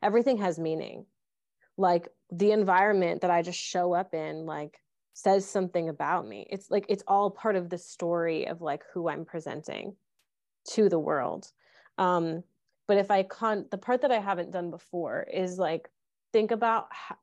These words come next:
how and why I'm so comfortable talking to clients. Um, because my partner would be like, "You talk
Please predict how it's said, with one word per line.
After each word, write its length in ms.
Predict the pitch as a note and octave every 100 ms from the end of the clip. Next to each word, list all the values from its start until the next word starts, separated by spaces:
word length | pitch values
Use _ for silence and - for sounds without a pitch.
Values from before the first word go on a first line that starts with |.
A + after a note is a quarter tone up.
| _
how 420 | - - F#3+ G3 F#3+
and 160 | F3+
why 220 | F3 F3 E3+
I'm 220 | E3+ F#3
so 680 | - - - F#3 F3 F3 F3
comfortable 1000 | - F3+ E3 F3+ D#3+ D#3+ D#3+ D#3 E3+ _ _ _ _ _ _ _ _
talking 760 | - G3 F3 F3 D#3+ C#3+ - F#3+
to 100 | -
clients. 840 | - F3+ E3 A2 - G#3 - - _ _ _ _ _ _ _
Um, 640 | F#3+ F3+ E3+ D#3+ - F3+ G#3+ _ _ _ _ _ _ _ _ _ _
because 260 | G#3+ G#3 G3+
my 100 | G#3
partner 280 | G#3+ F#3+
would 160 | G3+ G3
be 120 | G3
like, 300 | F3+ E3+ - - -
"You 180 | G3
talk 280 | G3 G#3 G3+